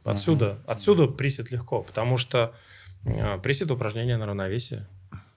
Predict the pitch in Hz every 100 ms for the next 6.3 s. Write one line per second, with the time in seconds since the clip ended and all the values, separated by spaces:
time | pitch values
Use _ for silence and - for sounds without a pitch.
0 | _ - 117 107 107 107 107 107 107 101
1 | 127 120 107 98 - - _ 110 107 -
2 | 113 107 101 - - 110 - 107 101 101
3 | 101 - 107 98 - - _ 101 95 92
4 | - 107 - 101 101 104 101 98 98 107
5 | 101 95 104 160 151 151 117 110 151 180
6 | 180 - 104